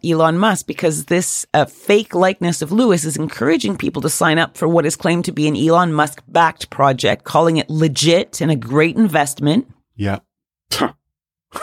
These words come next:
Speaker 1: And if you were looking at this on your phone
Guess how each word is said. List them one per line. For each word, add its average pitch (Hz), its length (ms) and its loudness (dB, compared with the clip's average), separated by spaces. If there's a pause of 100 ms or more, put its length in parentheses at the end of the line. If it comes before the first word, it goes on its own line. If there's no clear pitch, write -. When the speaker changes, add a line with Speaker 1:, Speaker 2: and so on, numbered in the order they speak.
(640)
Speaker 1:
And 233 120 4
if - 160 -4
you 453 80 -2
were 508 200 4
looking 277 300 4
at 254 120 0
this 247 260 2
on 190 180 4
your 240 220 2
phone 170 600 2